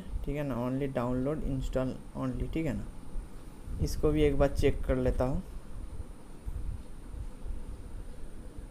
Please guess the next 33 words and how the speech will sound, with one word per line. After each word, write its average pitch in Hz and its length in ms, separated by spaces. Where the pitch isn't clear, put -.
कट 120 160
कर 135 140
देता 135 260
हूँ। 160 240
उसके - 340
बाद 156 320
इंस्टॉल 143 380
नाउ 139 180
वाला 139 160
बटन 143 240
के 147 40
ऊपर 147 200
टैप 135 240
करने 139 260
के 139 80
बाद 175 360
ये 143 160
भी 156 140
लग 143 220
रहा 147 160
है, 202 100
प्ले 147 100
स्टोर 143 240
के 143 120
अंदर 143 200
ही 165 200
रे-, 135 540
रे-, 135 340
रीडायरेक्ट 143 480
करेगा, 123 300
ठीक 180 240
है 180 100
ना। 117 120